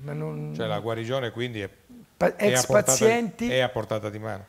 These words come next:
Speaker 1: Assolutamente sì, l'importante è che non si facciano, eh, terapie alternative, ci si rivolga a degli esperti,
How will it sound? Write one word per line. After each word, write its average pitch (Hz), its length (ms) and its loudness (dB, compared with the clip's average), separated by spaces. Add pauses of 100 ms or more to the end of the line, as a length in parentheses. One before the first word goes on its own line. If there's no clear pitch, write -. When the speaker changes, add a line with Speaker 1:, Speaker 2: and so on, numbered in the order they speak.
(140)
Speaker 1:
Assolutamente 190 840 0
sì, 269 320 -2
l'importante 185 920 -2
è 160 180 -6
che 160 580 -4
non 165 200 -4
si - 160 -6
facciano, 143 640 -2 (440)
eh, 147 280 -2
terapie 160 760 0 (120)
alternative, 156 960 -4 (260)
ci - 140 -12
si 147 140 -6
rivolga 156 340 -2
a - 20 -4
degli 151 220 -4
esperti, 147 580 -8